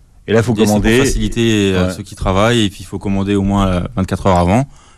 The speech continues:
Speaker 2: et on va s'organiser pour essayer de faire ça au mieux, ouais.
Speaker 1: Pour ceux qui ne vous connaissent pas encore, Julien,
Speaker 2: Et
Speaker 1: vous faites des recettes simples, rapides, ludiques et pas chères.
Speaker 2: Pas très cher, et en plus, dans cette formule-là, je, euh, reverse deux euros à une association caritative qui me tient vraiment à cœur sur la commune d'Alfortville, Maison Alfort,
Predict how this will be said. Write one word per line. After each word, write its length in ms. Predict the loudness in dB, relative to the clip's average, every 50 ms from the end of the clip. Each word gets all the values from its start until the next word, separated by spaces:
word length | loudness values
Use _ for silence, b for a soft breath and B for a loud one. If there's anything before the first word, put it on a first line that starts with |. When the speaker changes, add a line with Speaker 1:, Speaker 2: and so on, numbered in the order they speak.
| b b
Speaker 2:
et 40 | -6
on 60 | -4
va 80 | -4 -4
s'organiser 560 | -4 -4 -4 -2 0 0 0 0 -2 -2 -4
pour 220 | -4 -4 -8 -8
essayer 240 | -8 -8 -10 -12 -14
de 60 | -12
faire 120 | -14 -18 -14
ça 140 | -8 -4 -2
au 40 |
mieux, 200 | 0 0 0 -2
ouais. 100 | -4 -6 -10 -14 -18 -20 -20 B B B B B B B B B
Speaker 1:
Pour 80 | -14 -6
ceux 120 | -4 -4
qui 140 | -2 2 2
ne 60 | 2
vous 100 | 2 2
connaissent 320 | 0 2 0 0 0 0 -2
pas 140 | 0 2 2
encore, 440 | 2 2 2 2 4 4 4 2
Julien, 600 | 0 0 0 2 2 4 4 4 4 2 2 0 -2 -4
Speaker 2:
Et 60 | -6 -6
Speaker 1:
vous 80 | -4
faites 180 | -2 -2 -2 0
des 80 | 2
recettes 380 | 2 2 2 0 0 -4 -6 -6
simples, 480 | -10 -4 0 2 2 2 0 -2 -10 -18
rapides, 460 | -4 -2 -2 -2 0 -2 -4 -4 -2
ludiques 460 | -2 -4 -2 -2 -4 -4 -4 -8 -20 _ _ _ _ _ _ -4
et 60 | -4
pas 220 | 0 2 0 0
chères. 520 | 0 -2 -2 0 0 0 0 -2 -6 -10 _ _
Speaker 2:
Pas 100 | -12 -12
très 180 | -8 -8 -8
cher, 440 | -8 -6 -4 -2 0 0 0 0 0
et 120 | 0 0 0
en 100 | 0 0
plus, 220 | -2 -2 -2 -2
dans 60 | -2
cette 200 | -2 -4 -8 -8
formule-là, 500 | -4 -2 0 0 0 0 0 0 0 0
je, 160 | -2 -2 -4 -4
euh, 480 | -4 -2 -4 -4 -4 -6 -8 -8 -8 -8
reverse 460 | -2 -2 0 0 0 0 -2 -4 -4
deux 140 | -2 0 2
euros 260 | 2 2 2 2 2
à 60 | 2
une 100 | 2 0
association 320 | -2 -4 -10 -10 -8 -8
caritative 560 | -6 -4 -6 -6 -6 -8 -10 -10 -12 -12 -12 -12
qui 100 | -14 -14
me 60 | -14
tient 160 | -10 -10 -8
vraiment 260 | -4 -2 0 0 2
à 60 | 0
cœur 240 | -2 -2 -6 -8 -8
sur 160 | -8 -14 -10 -10
la 60 | -10
commune 300 | -8 -6 -4 -2 -2 -2
d'Alfortville, 400 | -4 -6 -10 -10 -10 -6 -4 -4
Maison 180 | -6 -6 -8 -10
Alfort, 300 | -12 -10 -12 -12 -12